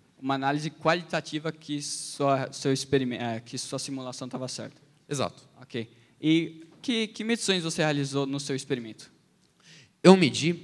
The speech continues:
Speaker 2: o desvio causado pela presença da garrafa. No caso, fo-, a garrafa foi deslocada, E o X da equação matricial foi dessa forma variado.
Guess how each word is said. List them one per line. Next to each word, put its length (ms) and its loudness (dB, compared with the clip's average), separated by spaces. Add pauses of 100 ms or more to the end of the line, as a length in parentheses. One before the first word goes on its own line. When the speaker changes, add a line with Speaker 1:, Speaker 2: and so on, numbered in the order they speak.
Speaker 2:
o 360 6
desvio 380 0
causado 640 2 (180)
pela 140 6
presença 300 2
da 100 0
garrafa. 420 0 (360)
No 120 -6
caso, 460 2 (200)
fo-, 340 0
a 280 6
garrafa 380 0
foi 160 0 (160)
deslocada, 680 0 (460)
E 160 0 (360)
o 220 6 (240)
X 320 2
da 120 4
equação 260 -6
matricial 440 -2
foi 180 -8
dessa 180 -6
forma 220 2
variado. 500 2